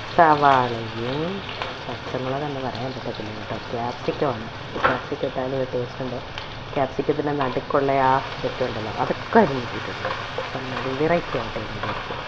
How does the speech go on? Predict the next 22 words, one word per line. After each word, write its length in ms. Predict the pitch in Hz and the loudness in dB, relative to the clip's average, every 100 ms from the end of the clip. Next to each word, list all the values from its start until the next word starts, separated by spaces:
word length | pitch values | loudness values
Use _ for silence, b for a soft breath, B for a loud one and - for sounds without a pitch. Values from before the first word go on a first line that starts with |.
| - - - - - - - - - - 127 | -8 -6 -6 -4 -6 -6 -8 -4 -4 0 2
വെറൈറ്റി 400 | 139 165 180 175 131 | 4 4 6 8 8
ആഹാരം 280 | 139 147 147 | 6 4 2
ഉണ്ടാക്കി, 340 | 127 127 - 127 127 - 143 | 0 -2 0 -2 -4 -4 -2
ഏ, 20 | 117 117 113 | 0 0 0
കഴിക്കുക 300 | 131 120 147 135 | 0 2 2 4
എന്ന് 100 | 131 | 2
പറയുന്നത് 300 | 123 123 113 | 0 -2 -2
എനിക്ക് 200 | 117 127 | 0 0
ഭയങ്കര 260 | 117 117 113 | 0 -2 -4
ഇഷ്ടമുള്ള 300 | - 113 117 113 | -2 -2 -2 -2
കാര്യമാണ്. 340 | 104 - - - 156 | -2 -2 0 4 6
ആ, 20 | 147 143 | 6 4
ഇന്നലത്തെ, 420 | 131 151 - 208 190 - - - 123 | 2 2 4 4 4 -2 -8 -6 -4
ഉം, 280 | 117 117 107 - - - | -4 -2 -4 -6 -6 -4
പിന്നെ 360 | 110 107 110 - - - - - - | -4 -4 -6 -6 -8 -6 -6 -4 -2
നമ്മുടെ 220 | 135 135 - | 0 2 4
പെളിമണിയുടെ 600 | 143 160 170 170 165 165 160 - - - 143 | 6 6 6 4 6 4 4 -4 -8 -2 2
മുട്ടയിട്ടിരുന്നല്ലോ 680 | - 190 - 139 120 113 117 | 6 6 6 2 2 2 0
ഞാൻ, 100 | 110 107 - | -2 -4 2
സൂപ്പറായിരുന്നു 480 | 160 - 156 127 131 | 2 6 6 6 2
കേട്ടോ, 140 | 117 120 | 0 0
ഭയങ്കര 320 | 120 131 156 | 0 0 0